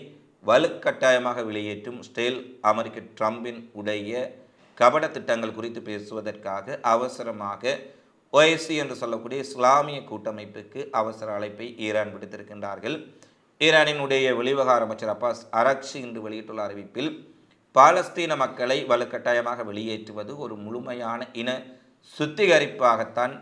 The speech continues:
பார்க்கப்படுகின்றது. இந்த நிலையில் இஸ்ரேல் அமெரிக்காவினுடைய திட்டங்களை முறியடிப்பதற்கும், பாலஸ்தீன மக்களை பாதுகாப்பதற்காகவும் அவசரமாக இஸ்லாமிய நாடுகளினுடைய கூட்டமைப்பு கூட்டத்தை கூட்டுமாறு ஒ ஐ சி பொதுச் செயலாளர் குசைன்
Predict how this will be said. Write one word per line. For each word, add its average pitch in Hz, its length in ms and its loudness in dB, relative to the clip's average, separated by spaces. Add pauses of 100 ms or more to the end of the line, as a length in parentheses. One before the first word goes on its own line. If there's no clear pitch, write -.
பார்க்கப்படுகின்றது. 110 720 -4 (180)
இந்த 175 220 -2
நிலையில் 104 440 -4 (340)
இஸ்ரேல் 156 380 4 (180)
அமெரிக்காவினுடைய 120 680 0
திட்டங்களை 123 600 -4
முறியடிப்பதற்கும், 104 840 -10 (480)
பாலஸ்தீன 160 640 6
மக்களை 131 360 0 (160)
பாதுகாப்பதற்காகவும் 107 1160 -2 (460)
அவசரமாக 151 840 8 (140)
இஸ்லாமிய 123 540 4
நாடுகளினுடைய 107 800 -8
கூட்டமைப்பு 110 580 -10
கூட்டத்தை 101 460 -10 (120)
கூட்டுமாறு 101 640 -8 (560)
ஒ 135 80 8
ஐ 156 140 6
சி - 140 -8
பொதுச் 123 320 -6
செயலாளர் 120 520 2
குசைன் 131 380 -2